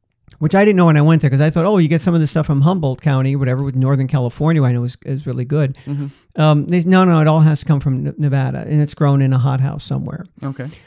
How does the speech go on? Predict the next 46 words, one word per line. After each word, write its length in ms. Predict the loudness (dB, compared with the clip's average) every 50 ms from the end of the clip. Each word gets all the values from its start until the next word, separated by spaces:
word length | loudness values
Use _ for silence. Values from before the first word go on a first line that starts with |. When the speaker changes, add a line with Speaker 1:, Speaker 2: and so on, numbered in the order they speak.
| _ _
Speaker 1:
Um, 260 | 2 2 2 2 2
they 100 | 2 2
do 120 | 4 4 6
have 480 | 6 4 4 4 2 0 -2 -4 -2
the 320 | 0 2 2 2 2 0 0
edible 360 | 0 2 2 2 2 0 -2 -2
products, 580 | -2 -2 0 0 0 0 -2 -4 -8 -14 -6
which 220 | -6 -6 -4 -4 -4
I 220 | -2 -2 -2 -2 -4 -10 -14
really 340 | -10 -4 -4 -2 0 2 2
haven't, 320 | 2 2 0 -2 -6 -6
I 100 | -2 0
haven't 240 | 0 0 0 -2 -4
used 280 | -2 -2 -2 -2 -2 -4
those. 340 | -6 -6 -6 -6 -8 -8 -10 _ _
Speaker 2:
Mm-hmm. 420 | -10 -10 -10 -10 -12 _ _ _ 2
Speaker 1:
Um, 540 | 4 4 6 4 4 4 4 2 2 -2 -6 _ _ _ -20 _ _ _ _ _ _ _
uh, 140 | 2 2 2
I 140 | 2 4 4
have 220 | 6 6 6 4 2
known 180 | 2 0 0 0
people 300 | 0 -4 -2 -2 -2 0
that 220 | 0 0 2 2
have, 200 | 2 2 2 0
if 160 | 0 -2 -2
you 160 | 0 -2 -2
overdose, 560 | 2 2 2 2 2 0 0 2 0 0 0 0
I 60 | 0
put 180 | 0 0 0
that 160 | 2 0 0 2
in 100 | 2 0
air 180 | 0 -2 -4
quotes, 500 | -4 -2 -2 0 0 0 -2 -4 -12 -20 _ _ _ _ _ _ -4
because 300 | _ 0 2 2 2 2
you 60 | 2 0
can't 260 | 2 2 2 2 2
just 220 | 0 -2 -2 0
get, 160 | -4 -4 -2
just 180 | 0 -4 -4 -4 -2 -4
absolutely 380 | -2 -2 -2 -4 -6 -8 -6
get 160 | -6 -8 -10
too 180 | -8 -6 -4 -4
high. 380 | -2 -2 -4 -4 -4 -6 -6 -8 _ _ _
Speaker 2:
Yeah. 220 | -12 -10 -10 -4 0
Speaker 1:
It's 220 | 0 0 0 0
usually, 960 | 0 2 2 2 2 2 0 0 0 0 2 2 2 2 2 2 2 0 -2 -4